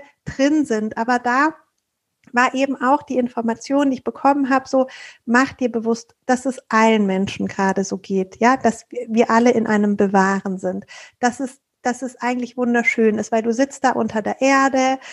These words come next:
und, ähm, bist in dich selbst verliebt, ja.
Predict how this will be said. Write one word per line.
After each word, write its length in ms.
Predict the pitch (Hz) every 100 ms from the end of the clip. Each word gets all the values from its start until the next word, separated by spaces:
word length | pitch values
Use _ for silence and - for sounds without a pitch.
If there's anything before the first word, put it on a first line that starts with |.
| - -
und, 380 | 247 233 233 -
ähm, 420 | 226 220 220 226 _ _ _
bist 260 | - 247 254
in 120 | 233
dich 140 | 220 -
selbst 440 | 262 294 294 -
verliebt, 680 | 285 254 262 269 285 285 -
ja. 260 | 226 254